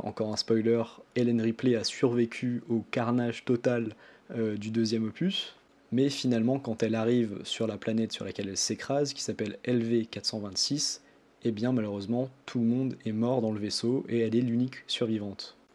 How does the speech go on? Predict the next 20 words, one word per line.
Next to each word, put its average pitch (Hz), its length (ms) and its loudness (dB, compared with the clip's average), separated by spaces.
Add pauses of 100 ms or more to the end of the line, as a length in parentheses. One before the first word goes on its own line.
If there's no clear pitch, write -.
(100)
Elle 143 100 2
va 143 100 6
donc 135 200 2
se - 100 -2
retrouver 117 240 2
sur 113 160 -2
une 110 80 -2
planète 120 480 0
qui - 140 -8
est - 20 -4
une 104 100 -6
forme 120 360 0
de 104 80 -4
colonie 120 520 4
minière, 120 680 4
mais 98 240 -8
pénitentiaire, 120 880 0 (300)
peuplée 117 400 4
uniquement 123 480 2
d'hommes. 127 420 4